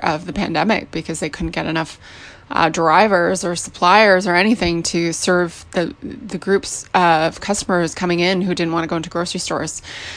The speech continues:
So it's been just a massive, massive shift. So if you're direct to consumer, um, this is a really great time to really position yourself for growth. Now, I will say there's a bunch of categories that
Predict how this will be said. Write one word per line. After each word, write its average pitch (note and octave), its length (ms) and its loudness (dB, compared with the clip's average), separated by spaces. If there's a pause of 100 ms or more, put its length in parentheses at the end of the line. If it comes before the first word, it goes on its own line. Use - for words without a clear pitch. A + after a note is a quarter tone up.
(140)
So G3+ 360 6
it's G3+ 400 0
been G3 460 2
just F#3+ 360 2
a G3 80 2
massive, F3 540 0
massive E3 380 -2
shift. - 320 -4
So E3 200 -2
if E3+ 220 -4
you're F#3 400 2
direct E3+ 300 -2
to E3+ 60 -10
consumer, F3+ 680 0 (560)
um, D#3+ 640 2 (100)
this F#3+ 400 0
is F3 460 0
a - 100 -6
really E3+ 240 -2
great E3+ 220 -4
time E3+ 400 -2
to E3 600 -4 (200)
really G3 320 0
position G#3+ 460 -4
yourself F3 380 -2
for E3+ 140 -6
growth. F3 560 2 (640)
Now, G3+ 220 4
I G3 160 4
will G#3 180 4
say F#3+ 220 2
there's F3 240 0
a - 20 -2
bunch E3+ 200 -2
of F3+ 60 -8
categories E3+ 760 -4
that - 480 -4